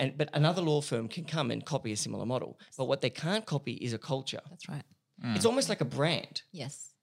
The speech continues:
Speaker 1: You can't, you can't take, take someone's brand,
Speaker 2: Mm.
Speaker 1: but, and you can't take someone's culture. And it makes you unique. It makes you unique for your clients, but it also makes you unique for, uh, your team, which is even more important.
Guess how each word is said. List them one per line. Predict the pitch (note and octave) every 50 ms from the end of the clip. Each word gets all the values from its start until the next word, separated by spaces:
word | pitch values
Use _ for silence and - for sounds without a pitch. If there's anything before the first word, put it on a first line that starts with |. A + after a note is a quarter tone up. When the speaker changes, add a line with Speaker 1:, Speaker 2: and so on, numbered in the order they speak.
| _ _ -
Speaker 1:
You | -
can't, | G3 G3+ F#3 D3 C#3 D3+
you | C#3+
can't | C#3+ F#3 F#3 D#3+ -
take, | D#3 D#3 D3+
take | - - D3 C3+ -
someone's | - C3 A#2+ A#2 A2
brand, | - D3+ D#3 C#3+ A#2 - - - -
Speaker 2:
Mm. | G3+ F3 - -
Speaker 1:
but, | D#3+ C#3+ -
and | D#3 C#3+ D3
you | C#3+
can't | D3+ E3+ D3 C#3
take | C#3+ B2+
someone's | - B2+ A#2 A2+ -
culture. | - F3+ F3 F#3+ - - - - - _ _ _ _ _ _ _
And | D3+ E3+
it | D#3+
makes | C#3+ G3+ F#3+ - -
you | F#3 E3+
unique. | D3 C3 A#2 A#2 C3+ E3 - - _ - _ _ _ _
It | - C#3+
makes | D#3 D3+ D3 D3+
you | D3
unique | C#3+ D3 D#3+ E3 D#3
for | - - B2+
your | G#2+
clients, | - - - D#3+ G3 F3+ C3 F#2 C#3 C#3+
but | - C#3
it | C3+ B2+ B2+
also | D3+ F3 - G3+
makes | F#3+ F#3 D#3+ - -
you | D3
unique | C#3 C3+ C3+ C#3 C#3 C#3 C3 B2+ - - _ - _ _ _ _
for, | - - - C3 B2 A#2+ A#2+ A#2+ A2+ - - - _ _ _ -
uh, | A#2 A2 - -
your | - -
team, | A2+ - - D3+ D#3 D3+ B2 -
which | A#2 A#2+ -
is | C3 A#2
even | B2 A2+ A#2 A2
more | A2+ A#2+ B2+ A#2+ A#2
important. | - - - - - - - - - -